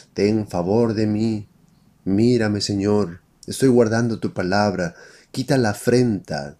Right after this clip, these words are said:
de mí". La afrenta es una deshonra,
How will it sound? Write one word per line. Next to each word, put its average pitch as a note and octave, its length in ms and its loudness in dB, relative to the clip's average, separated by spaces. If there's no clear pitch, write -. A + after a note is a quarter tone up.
de F2+ 260 -2
mí". F2 360 -6
La C#2+ 260 -2
afrenta F2+ 600 0
es D2 160 -6
una C#2 420 -4
deshonra, F2 840 -2